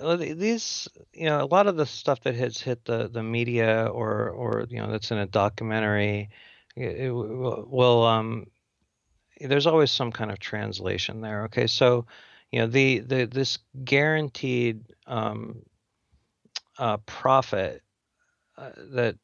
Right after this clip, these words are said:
is talked about in the, uh, in, in various manner in the, in the, let's say, the H F T industry or the, uh,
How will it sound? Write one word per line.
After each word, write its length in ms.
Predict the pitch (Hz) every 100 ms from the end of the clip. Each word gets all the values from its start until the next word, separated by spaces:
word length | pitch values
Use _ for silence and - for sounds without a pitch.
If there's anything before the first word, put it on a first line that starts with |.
| -
is 200 | - -
talked 460 | - - 120 123 -
about 360 | 117 110 107 110
in 180 | 107
the, 60 | 104
uh, 400 | 104 - - 92 - - - 95 _ -
in, 360 | 131 117 113
in 120 | 107
various 340 | 107 113 107 -
manner 220 | 107 107
in 100 | 104
the, 180 | 107 101
in 120 | 110
the, 100 | 104
let's 180 | 107 -
say, 100 | 104
the 120 | 104
H 160 | 107 107
F 120 | -
T 160 | 107
industry 440 | 101 107 - 107 104
or 140 | 101
the, 120 | 101
uh, 180 | 104 117